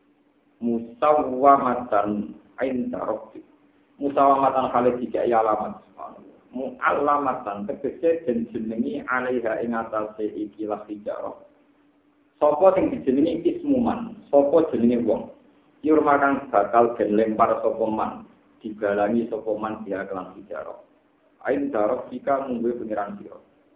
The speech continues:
Utai jauh ing jauh garbun dadi darok laha maring musawamah, utawa laha maring ikilah hijarah. Wa ma hiya lan ora ana utai hijarah, ain hijarah au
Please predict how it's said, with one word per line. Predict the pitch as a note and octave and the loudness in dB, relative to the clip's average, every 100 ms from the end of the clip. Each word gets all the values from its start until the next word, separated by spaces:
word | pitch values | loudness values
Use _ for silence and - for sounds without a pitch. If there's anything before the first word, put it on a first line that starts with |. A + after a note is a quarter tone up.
| _ _ _ _ | _ _ _ _
Utai | - B2+ C#3 | -6 -2 -2
jauh | B2+ A#2 A#2+ | 4 4 6
ing | A#2+ | 2
jauh | A#2 A#2 A2+ | 4 4 6
garbun | A2 G#2+ A2+ A#2 A2 | 2 2 0 0 0
dadi | G2 G#2 | -2 0
darok | G2+ G2 G2+ - - G#2 | 0 0 0 -2 -6 -4
laha | G2+ G2 G2 | -2 -2 -6
maring | G2 F#2+ F#2 G2 | -6 -6 -8 -12
musawamah, | G2 G#2 G#2 G#2 - - _ _ - | -8 -8 -6 -10 -12 -20 _ _ -14
utawa | G2 F#2+ F#2 | -8 -8 -8
laha | - G2+ | -6 -6
maring | G2+ F#2 F2 F#2 F#2+ | -6 -10 -12 -14 -18
ikilah | F#2+ F#2 | -18 -16
hijarah. | - - - - - _ _ _ _ _ _ _ | -14 -12 -12 -14 -18 _ _ _ _ _ _ _
Wa | - G#2+ A2+ | -4 2 4
ma | C#3 C3+ | 6 4
hiya | A#2 A2+ | 6 4
lan | A2+ A2 | 4 4
ora | A2 A2 G#2+ | 4 4 4
ana | G#2+ | 0
utai | G#2+ G#2 G#2 | -2 -2 -4
hijarah, | G#2+ G#2 G2 G2+ F#2+ | -6 -12 -8 -6 -4
ain | G2+ G2+ | -6 -10
hijarah | G#2+ G2+ G2 G2+ G2+ | -18 -12 -8 -8 -8
au | G2 G2 | -6 -8